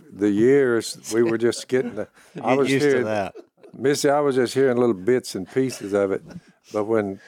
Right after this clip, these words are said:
Speaker 1: Chase was courting you, uh, there seemed to have been a, a pretty good stance among your family group, your dad and mother,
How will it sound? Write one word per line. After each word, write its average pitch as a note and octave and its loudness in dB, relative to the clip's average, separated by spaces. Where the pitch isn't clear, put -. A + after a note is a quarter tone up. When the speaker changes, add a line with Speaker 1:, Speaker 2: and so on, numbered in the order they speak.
Speaker 1:
Chase B2+ 0
was G2+ -8
courting C#3 0
you, G2 0
uh, F#2+ -2
there G2+ -2
seemed B2+ -2
to A2 2
have G2+ 0
been A2 0
a, F#2+ 0
a F2+ -6
pretty C#3+ -8
good B2+ -2
stance - -4
among G2+ -4
your A#2 2
family G2+ -2
group, G#2+ -2
your G2 -4
dad G#2 0
and F#2 -6
mother, G2 -2